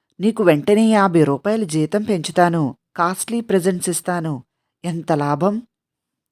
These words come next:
"నాకు అలా సంపాదించాలని లేదు. ఉంటే ఏ కొంపలోనో చేరేదాన్ని." "అది ఇది ఒకటి కాదు. ఇది ఫ్రెండ్‌షిప్. నువ్వు నాకు కొన్ని ఫేవర్స్ చూపిస్తే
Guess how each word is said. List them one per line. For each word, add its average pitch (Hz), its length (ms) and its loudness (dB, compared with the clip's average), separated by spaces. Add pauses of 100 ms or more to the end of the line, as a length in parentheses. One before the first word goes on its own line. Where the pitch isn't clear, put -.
(380)
"నాకు 196 280 0
అలా 190 180 2
సంపాదించాలని 196 920 0
లేదు. 160 420 2 (640)
ఉంటే 208 560 6 (240)
ఏ 190 160 6
కొంపలోనో 220 580 4
చేరేదాన్ని." 175 960 2 (1000)
"అది 190 260 0
ఇది 220 300 2
ఒకటి 170 300 2
కాదు. 151 420 0 (160)
ఇది 180 200 -4
ఫ్రెండ్‌షిప్. 160 580 -2 (360)
నువ్వు 196 260 2
నాకు 220 280 0
కొన్ని 208 280 2
ఫేవర్స్ 190 580 0
చూపిస్తే 180 680 2